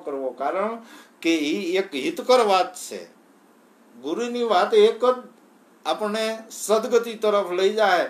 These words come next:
બાકીના બધા જગતના જેટલા કંકાસો ને કજિયા છે એ અધોગતિ તરફ લઈ જાય છે, કોઈનો સદગતિનો માર્ગ નથી. બીજા જગતની કોઈ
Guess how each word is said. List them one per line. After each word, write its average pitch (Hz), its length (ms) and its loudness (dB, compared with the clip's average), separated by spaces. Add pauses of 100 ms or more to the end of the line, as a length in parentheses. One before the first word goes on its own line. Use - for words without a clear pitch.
(360)
બાકીના 185 560 -2
બધા 226 1040 2
જગતના 165 480 -2
જેટલા 160 500 -4
કંકાસો 156 520 -4
ને 139 140 -14
કજિયા 143 460 -4
છે 143 160 -8
એ 127 100 -2
અધોગતિ 131 440 -8 (120)
તરફ 123 320 -8
લઈ 127 120 -6
જાય 123 280 -6
છે, 107 100 -10
કોઈનો 127 420 -10
સદગતિનો 110 640 -14 (120)
માર્ગ 117 260 -6 (760)
નથી. 110 340 -12 (400)
બીજા 214 420 2
જગતની 233 520 0 (100)
કોઈ 277 280 6